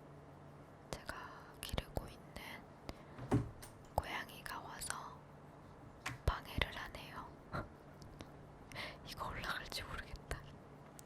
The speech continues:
오르락내리락 하는데. 처음에 제가 닥토로 쓰는 토너가 있는데 이 토너 이름은 독도 토너입니다.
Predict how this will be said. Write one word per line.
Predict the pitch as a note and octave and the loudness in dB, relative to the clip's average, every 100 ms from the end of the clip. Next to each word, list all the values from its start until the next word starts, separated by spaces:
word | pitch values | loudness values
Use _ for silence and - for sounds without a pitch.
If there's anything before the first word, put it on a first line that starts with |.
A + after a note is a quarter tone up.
| - - - - | -10 -10 -8 2
오르락내리락 | - - - - - - - - - | 6 6 6 4 4 10 10 10 4
하는데. | - - - - - - - - - - - - - - - - - - - - - - - - - - - - - - - - | 4 0 0 0 -2 -10 -8 -6 -6 -8 -10 -10 -10 -10 -10 -10 -10 -10 -10 -8 -8 -6 -2 -2 -2 -6 -6 -6 -6 -8 -2 12
처음에 | B3 B3+ A#3 G3 | 12 12 12 12
제가 | F3+ F3+ F3+ | 12 12 12
닥토로 | - - - A3 A3 G#3 G3+ | 10 6 12 12 12 12 12
쓰는 | F#3+ - A3 G#3+ | 12 12 12 12
토너가 | - C4 C4+ A#3+ | 12 12 12 12
있는데 | E3+ D3+ D3 G3+ | 12 12 10 10
이 | F3 - | 10 6
토너 | - A#3 A3+ | 4 8 8
이름은 | E3 E3+ F#3 B3 D4 - - - - - | 8 8 8 8 6 -2 -10 -10 -6 -4
독도 | - - - A#3+ A#3 | -4 4 10 10 8
토너입니다. | - G#3 F3+ D3+ | 6 10 10 8